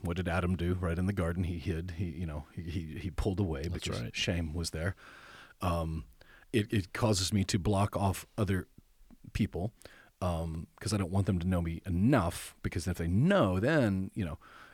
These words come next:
Speaker 1: and in a weird way, then you end up becoming like this, um, not for everybody, but a lot of, you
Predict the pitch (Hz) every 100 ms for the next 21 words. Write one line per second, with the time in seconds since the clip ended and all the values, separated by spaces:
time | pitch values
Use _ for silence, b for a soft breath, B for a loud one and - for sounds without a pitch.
0 | B 139 139 131 220 294 127 104 113 110
1 | 160 190 151 131 - - 98 - 143 143
2 | 113 101 95 110 98 - - - 98 85
3 | 82 - B B B B - b b b
4 | b b b b - B B B B B
5 | - B - 107 - 123 165 - 113 107
6 | 92 - 98 131 131 156 113